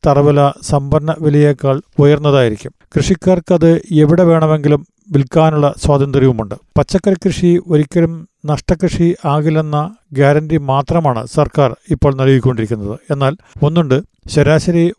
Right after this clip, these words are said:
ഉൽപ്പാദനക്ഷമതയെങ്കിലും കൈവരിച്ചേ തീരൂ. ഉദാഹരണത്തിന് വയനാടൻ നേന്ത്രക്കായ്ക്ക്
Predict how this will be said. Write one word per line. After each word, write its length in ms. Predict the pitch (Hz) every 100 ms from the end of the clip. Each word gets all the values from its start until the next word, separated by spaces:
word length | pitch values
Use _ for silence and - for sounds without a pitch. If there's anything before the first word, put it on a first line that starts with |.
| -
ഉൽപ്പാദനക്ഷമതയെങ്കിലും 1160 | 147 135 151 165 170 - 160 160 156 147 147 107 -
കൈവരിച്ചേ 460 | 139 143 151 143 151
തീരൂ. 240 | 123 110 117 -
ഉദാഹരണത്തിന് 640 | 139 139 160 170 160 139 147 _ -
വയനാടൻ 400 | 135 139 147 156
നേന്ത്രക്കായ്ക്ക് 760 | 147 143 147 160 160 151 -